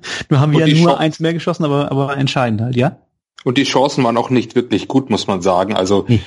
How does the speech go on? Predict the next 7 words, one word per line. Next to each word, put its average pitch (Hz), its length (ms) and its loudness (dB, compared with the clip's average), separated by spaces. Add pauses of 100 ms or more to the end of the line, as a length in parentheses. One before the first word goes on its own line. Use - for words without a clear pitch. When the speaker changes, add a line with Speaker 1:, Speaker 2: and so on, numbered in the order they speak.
(140)
Speaker 2:
ich - 180 -6
finde 117 220 0
es 113 120 -2
halt 107 180 0
sehr 117 160 2
bezeichnend, 113 840 0
äh, 101 340 2